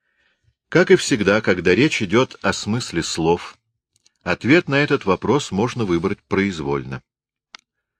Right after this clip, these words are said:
Важно только знать, какое соединение мы имеем в виду,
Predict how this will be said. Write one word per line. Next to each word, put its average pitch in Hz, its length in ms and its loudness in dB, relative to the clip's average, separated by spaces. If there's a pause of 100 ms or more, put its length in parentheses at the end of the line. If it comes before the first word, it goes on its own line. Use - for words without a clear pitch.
Важно 147 400 0
только 135 320 2
знать, 82 480 -2 (400)
какое 127 540 4
соединение 135 920 0 (220)
мы 110 360 2
имеем 101 480 2
в 87 60 -4
виду, 87 500 -2